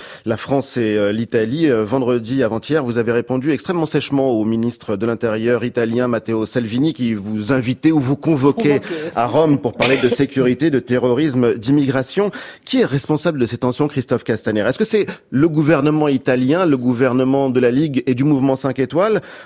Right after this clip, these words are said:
Speaker 1: ou est-ce que c'est Emmanuel Macron qui, au mois de juin dernier, parlait de lèpre qui monte en Europe et qui, euh, du coup, aujourd'hui, recevrait une sorte d'effet boomerang de ces critiques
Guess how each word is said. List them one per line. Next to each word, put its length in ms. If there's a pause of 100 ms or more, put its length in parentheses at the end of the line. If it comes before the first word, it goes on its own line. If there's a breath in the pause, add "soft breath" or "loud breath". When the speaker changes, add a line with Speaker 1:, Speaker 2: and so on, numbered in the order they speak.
Speaker 1:
ou 260
est-ce 260
que 140
c'est 640
Emmanuel 380
Macron 480
qui, 300
au 100
mois 180
de 140
juin 240
dernier, 420
parlait 420
de 140
lèpre 300
qui 140
monte 480 (100)
en 120
Europe 440
et 140
qui, 340
euh, 120
du 160
coup, 160
aujourd'hui, 800
recevrait 680
une 220
sorte 200
d'effet 260
boomerang 800
de 300
ces 220
critiques 540